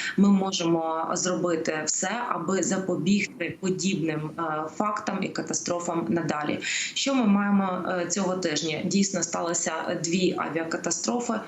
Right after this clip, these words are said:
вони мали неталь-, нетальні наслідки. Вони, ми втратили, е, пілотів професійних. Е, оди-, одна авіакатастрофа — це зіткнення навчально-бойових літаків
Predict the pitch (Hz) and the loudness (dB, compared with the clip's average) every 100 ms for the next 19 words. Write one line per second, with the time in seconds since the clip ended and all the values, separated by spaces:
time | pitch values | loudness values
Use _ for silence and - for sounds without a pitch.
0 | - 170 170 160 156 160 160 175 214 240 | -2 2 2 2 0 0 0 0 2 4
1 | - 175 170 160 160 - 185 226 233 - | 4 2 0 0 -2 -2 -2 0 -2 -2
2 | - - - - - 170 180 175 175 170 | -4 -4 -4 -4 -2 0 2 2 0 -2
3 | 165 160 180 185 185 180 175 175 160 156 | -2 0 2 2 0 -2 0 0 0 0
4 | 160 - - - 185 180 233 233 208 202 | -2 -4 -6 -6 0 2 4 2 2 2
5 | 196 202 - 196 185 175 175 - - - | 2 0 2 2 2 0 -2 -6 -6 -4
6 | - 165 - 185 202 220 - - 202 208 | -4 -2 0 2 2 2 0 4 4 4
7 | 170 170 170 165 165 170 - 180 175 160 | 2 0 -2 -2 -2 -2 -2 -2 -2 -2
8 | - 160 160 - 196 190 180 170 170 165 | -2 -2 -2 0 0 2 2 4 2 2
9 | 175 165 160 165 165 165 165 160 160 160 | 0 0 0 2 2 2 0 0 0 -2
10 | - 160 160 | 0 0 0